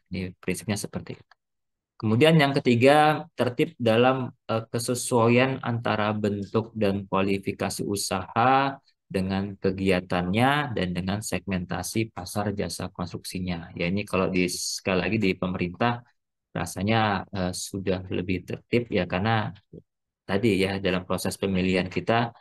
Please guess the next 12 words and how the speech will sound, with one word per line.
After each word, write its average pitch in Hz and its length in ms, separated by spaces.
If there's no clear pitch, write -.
selalu 101 480
sudah 101 320
membuat 101 480
segmentasi - 720
pemaketan 87 720
ya. 87 160
Misalkan 90 400
untuk 92 400
pekerjaan 92 560
fisik 131 480
sampai 90 400
dengan 90 400